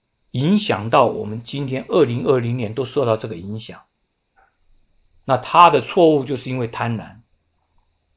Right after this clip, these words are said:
我们也看到对付贪婪最好的方法就是要知足的心。那他的错误的教导是行淫、拜偶像、与偶像行淫，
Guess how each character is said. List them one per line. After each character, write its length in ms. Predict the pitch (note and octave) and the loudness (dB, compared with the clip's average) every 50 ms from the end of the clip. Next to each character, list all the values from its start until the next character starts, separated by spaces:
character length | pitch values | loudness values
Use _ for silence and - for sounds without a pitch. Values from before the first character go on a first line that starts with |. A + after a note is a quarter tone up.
| _ - | _ -8
我 120 | - A#2 | -4 -2
们 100 | A#2 C3 | -2 -2
也 80 | B2+ A#2+ | -4 -4
看 220 | A#2+ - C#3+ C#3 | -4 -2 0 2
到 240 | C3 B2 A#2 A2 - - _ _ _ | 2 2 2 2 -2 -8 _ _ _
对 220 | - E3+ D3 C#3 | 4 4 6 4
付 180 | C#3+ D3+ C#3 A#2+ | 2 0 -4 -6
贪 440 | - - - D#3+ D#3 E3 F3 E3 D3 | -6 -2 2 2 4 4 2 0 -2
婪 260 | A#2+ G2 G#2 A#2 B2 | -2 -2 -2 -4 -6
最 160 | A#2 - D#3+ | -2 0 0
好 100 | A#2 G2+ | 0 0
的 120 | G#2 G#2+ G2+ | -2 -4 -6
方 300 | - - A#2+ B2 B2+ A#2 | -4 -4 -2 -2 -4 -6
法 200 | A2+ F#2+ F2+ F#2 | -8 -10 -12 -12
就 140 | - - A2 | -14 -14 -14
是 120 | - - | -10 -10
要 160 | G#2 F#2 F#2 - | -10 -10 -12 -16
知 280 | _ - - C3+ C#3 | _ -12 -8 -8 -8
足 220 | A#2+ - G2+ F2+ F#2 | -8 -10 -12 -10 -10
的 80 | G2 | -10
心。 340 | F#2 - - G2+ G#2 G#2+ G#2+ _ _ _ _ _ _ _ _ _ _ _ _ _ _ _ _ _ _ _ _ _ _ _ _ _ _ _ _ _ | -10 -10 -10 -12 -12 -14 -16 _ _ _ _ _ _ _ _ _ _ _ _ _ _ _ _ _ _ _ _ _ _ _ _ _ _ _ _ _
那 200 | - C3+ C3 B2+ | 0 2 2 2
他 220 | - - - E3+ | 2 2 4 4
的 160 | E3 D#3+ C3+ - | 6 4 2 0
错 240 | - - - F#3 F3 | -2 0 2 4 4
误 80 | E3+ D#3 | 4 4
的 100 | C#3 C3 | 2 0
教 320 | A#2 - D#3 D3 D#3 D#3+ | 2 6 8 8 8 8
导 300 | D#3 C3+ A2+ G#2 G2 G2 | 6 6 4 4 2 -2
是 160 | - - C3 | -6 -10 -10
行 400 | A2+ - - - C3 C3+ E3+ E3 | -10 -10 -8 -6 -4 -2 -2 -2
淫、 280 | C3 G#2 F#2+ G#2 A#2 A#2 _ _ _ _ _ _ _ _ _ _ _ _ _ _ _ _ _ _ _ - | -2 -4 -6 -10 -12 -16 _ _ _ _ _ _ _ _ _ _ _ _ _ _ _ _ _ _ _ 2
拜 180 | - C3 A2+ | 2 2 2
偶 200 | G2+ F2 F2+ G2 | 2 -2 -6 -10
像、 340 | - - - C3 A#2 G2+ - - - - _ _ _ _ _ _ _ _ _ _ _ _ _ _ _ _ - | -10 -8 -6 -6 -6 -8 -12 -20 -20 -20 _ _ _ _ _ _ _ _ _ _ _ _ _ _ _ _ -12
与 240 | - A#2+ A#2+ A2+ A2 - - _ _ | -8 -6 -6 -6 -6 -10 -16 _ _
偶 200 | - - G#3 - | -6 -4 -4 -4
像 240 | - - D3+ B2 A2 | -2 -2 -2 -2 -2
行 280 | - - A2 A2 B2 | -6 -8 -8 -6 -6
淫， 240 | A2+ F#2 F2 G2 G#2 | -8 -8 -12 -16 -20